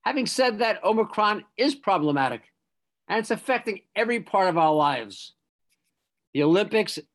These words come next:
is just one example. You know, hockey is an exhausting sport. You know, you're, you're a fan. Skaters sprint up and down the arena so fast they're usually replaced every minute or two. And yet, if viewers tuned into the game between Canada and Russia,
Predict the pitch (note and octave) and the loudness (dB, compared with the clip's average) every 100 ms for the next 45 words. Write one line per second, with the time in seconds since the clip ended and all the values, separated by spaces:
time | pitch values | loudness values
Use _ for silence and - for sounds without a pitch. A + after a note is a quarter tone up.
0 | _ _ - D#3+ A3 E3+ G3+ A3 B3 F#3+ | _ _ -14 -4 -4 -4 -2 0 0 -2
1 | A#3+ B3 B2+ G2 _ _ _ _ _ _ | -2 -2 -6 -14 _ _ _ _ _ _
2 | _ - G#3+ A3+ D#4+ E4 G#3+ F#3+ D3 A#2+ | _ -6 -2 0 0 0 2 0 0 0
3 | F#3 A#3+ - A3+ F#3 - B3+ C4 E3 - | 2 2 0 -4 -4 -6 0 2 2 -4
4 | B2 F#3 A3+ D3+ D3+ D3 - E3+ F#3 - | -4 0 2 2 0 0 -4 -2 -2 -2
5 | G#3 G#3 F#3 A#2 G2 _ _ _ - - | 0 0 0 -4 -14 _ _ _ -14 -2
6 | A3+ A#3 A3+ - G#3+ - - A#3 G#3+ G#3+ | 2 2 2 0 -2 -2 -4 -2 0 2
7 | G#3+ G#3 G3+ G3 F#3+ F#3+ - _ - - | 0 2 2 4 2 2 -4 _ -16 -10
8 | - C#4+ D4+ - A#3+ A3 - G3+ A3+ A3+ | 0 2 2 2 0 0 0 0 0 0
9 | G#3+ G3 F3+ - A#3+ G3 - F3 F#3 F3 | 0 2 0 0 0 0 -2 0 2 2
10 | F#3+ G3 E3 C#3 - C#3 A2+ G#2 _ _ | 2 2 0 -2 -4 -6 -6 -14 _ _
11 | _ _ _ - F3 G#3 A3+ A#3 F#3+ C3+ | _ _ _ -8 -4 0 2 2 0 -2
12 | F#3 A#3+ B3 A3 - A#3 A3+ A3 G#3+ G3 | 0 2 0 -4 -4 0 0 -2 -2 -2
13 | E3+ G#3 G#3 G3+ - F#3+ E3 - G3 G#3 | 2 2 0 -4 -4 -4 -4 -4 -2 0
14 | G3+ F3+ E3 D#3 F#3 - G#3+ G#3 | 0 2 2 2 0 0 -4 -4